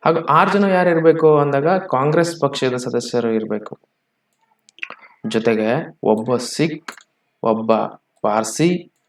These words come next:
ಮತ್ತು ಒಬ್ಬ ಭಾರತೀಯ ಕ್ರಿಶ್ಚಿಯನ್, ಹೀಗೆ ಒಟ್ಟಾರೆಯಾಗಿ ಹದಿನಾಲ್ಕು ಜನರಿಂದ ಕೂಡಿದಂತಹ ಒಂದು ಮಧ್ಯಂತರ ಸರ್ಕಾರ ರಚನೆ ಆಗ್ಬೇಕು. ಅಷ್ಟೇ ಅಲ್ಲದೆ ಇವರ ಎಲ್ಲಾ ಖಾತೆಗಳ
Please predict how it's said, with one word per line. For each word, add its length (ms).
ಮತ್ತು 360
ಒಬ್ಬ 340
ಭಾರತೀಯ 840
ಕ್ರಿಶ್ಚಿಯನ್, 800
ಹೀಗೆ 760
ಒಟ್ಟಾರೆಯಾಗಿ 880
ಹದಿನಾಲ್ಕು 1000
ಜನರಿಂದ 920
ಕೂಡಿದಂತಹ 1500
ಒಂದು 240
ಮಧ್ಯಂತರ 580
ಸರ್ಕಾರ 600
ರಚನೆ 260
ಆಗ್ಬೇಕು. 800
ಅಷ್ಟೇ 340
ಅಲ್ಲದೆ 480
ಇವರ 180
ಎಲ್ಲಾ 640
ಖಾತೆಗಳ 760